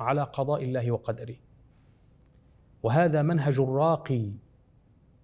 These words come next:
إن أكثر عقوبات الخلق من قلة الشكر،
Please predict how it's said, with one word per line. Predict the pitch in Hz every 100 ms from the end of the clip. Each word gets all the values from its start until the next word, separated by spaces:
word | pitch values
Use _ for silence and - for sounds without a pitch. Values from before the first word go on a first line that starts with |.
| _ _ _ _ - 123
إن | 120
أكثر | 131 185 - - 127
عقوبات | 120 113 120 131 123 156 147
الخلق | 127 - 165 196 - - - _ - _ _ _ _ _
من | 127 123
قلة | 123 208 175 131
الشكر، | 113 - - - - -